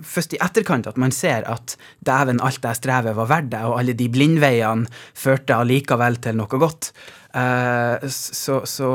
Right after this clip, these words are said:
eh, så, så ja, det er nesten like mye for ubehaget i det, ehm, at jeg, at jeg har lyst til å gå i pilegrim, som, som, som,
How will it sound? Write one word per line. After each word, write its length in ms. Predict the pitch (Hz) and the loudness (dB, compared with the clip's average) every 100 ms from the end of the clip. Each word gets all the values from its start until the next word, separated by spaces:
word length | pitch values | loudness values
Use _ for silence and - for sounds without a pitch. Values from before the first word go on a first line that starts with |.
| 127 | 0
eh, 420 | 123 117 113 - - | 0 -2 -6 -10 -10
så, 160 | - 143 | -6 -6
så 160 | 147 151 147 | -4 -4 0
ja, 160 | 147 185 | 2 4
det 80 | 165 | 4
er 80 | 160 | 2
nesten 240 | 185 220 | 2 2
like 180 | 175 165 | 2 2
mye 240 | 135 - | 0 0
for 240 | 131 113 107 - _ - - | -2 -2 -2 -6 _ -4 4
ubehaget 720 | 175 175 214 220 185 120 107 | 6 6 4 2 -2 -2 -6
i 140 | 107 | -10
det, 100 | 101 - _ _ _ _ _ | -10 -12 _ _ _ _ _
ehm, 480 | 123 117 113 110 110 107 | -4 -2 -2 -2 -4 -6
at 220 | - - 110 | -10 -10 -10
jeg, 160 | 107 - | -10 -10
at 180 | 123 - | -10 -8
jeg 80 | 113 | -6
har 120 | 110 | -6
lyst 160 | 117 110 | -6 -6
til 80 | 107 | -6
å 60 | |
gå 80 | 110 | -6
i 60 | 117 | -4
pilegrim, 320 | 147 117 110 | -4 -4 -6
som, 300 | - 127 113 - _ _ _ | -6 -2 -2 -4 _ _ _
som, 300 | - 123 110 - | -2 -2 -2 -2
som, 280 | 127 113 | -2 -2